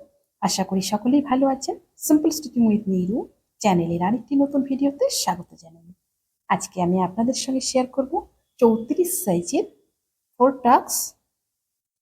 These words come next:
বেল্ট ব্লাউজের একটি কাটিং। আমি খুব সহজভাবে এবং step by step দেখিয়েছি। আপনারা যারা সেলাই কাজে একদমই নতুন, ভিডিওটি যদি একবার মনোযোগ দিয়ে দেখেন,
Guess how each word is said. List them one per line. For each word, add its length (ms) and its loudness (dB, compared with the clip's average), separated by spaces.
বেল্ট 320 4
ব্লাউজের 520 0
একটি 440 -16
কাটিং। 440 -6
আমি 160 4
খুব 220 0
সহজভাবে 880 -2
এবং 340 -10
step 340 -6
by 120 0
step 240 -6
দেখিয়েছি। 580 -6
আপনারা 280 2
যারা 200 2
সেলাই 300 -2
কাজে 240 -4
একদমই 440 0
নতুন, 380 0
ভিডিওটি 340 0
যদি 260 -4
একবার 320 2
মনোযোগ 380 2
দিয়ে 160 2
দেখেন, 300 -2